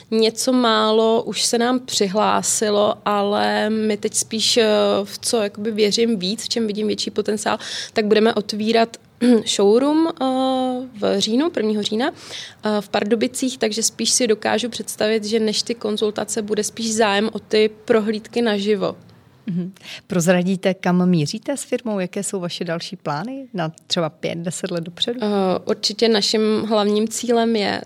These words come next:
Speaker 1: pořídit si svoji vlastní provozovnu, protože jsme nyní v nájmu, tak už máme vyhlídnutý pozemek, chtěli bychom si postavit svoji halu a určitě <clears throat> bychom chtěli svoji tiskárnu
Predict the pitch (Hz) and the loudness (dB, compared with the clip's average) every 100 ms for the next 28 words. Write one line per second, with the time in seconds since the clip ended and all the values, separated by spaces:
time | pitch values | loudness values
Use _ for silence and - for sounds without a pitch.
0 | - - 214 202 190 - 214 - 214 214 | -8 -4 -2 -2 -4 -4 -4 -4 -2 -2
1 | 202 196 - 185 185 202 196 226 233 220 | 0 -2 -2 -4 -2 -2 0 0 -2 -2
2 | - 214 208 208 202 185 185 190 196 233 | -2 0 2 2 2 0 -2 -2 0 -2
3 | 254 - - 220 202 196 202 208 202 202 | -4 -8 -8 -4 -2 -2 -4 -2 -2 -4
4 | - 196 208 214 214 - 214 202 202 208 | -8 -6 -4 -4 -6 -6 -4 -4 -4 -4
5 | - 202 - 202 208 208 214 226 233 196 | -6 -8 -6 -4 -4 -6 -4 -2 -2 -4
6 | 185 208 226 226 - - - - - - | -6 0 0 0 -10 -14 -12 -12 -14 -2
7 | 214 208 - 214 - 202 220 - - 233 | 0 2 0 -2 -2 0 0 0 0 4
8 | 233 202 202 208 208 - 226 208 208 208 | 6 6 4 2 0 0 0 2 2 0
9 | - 226 226 - - 226 233 247 262 262 | -2 0 -2 -2 -8 -2 0 2 2 2
10 | 262 | 2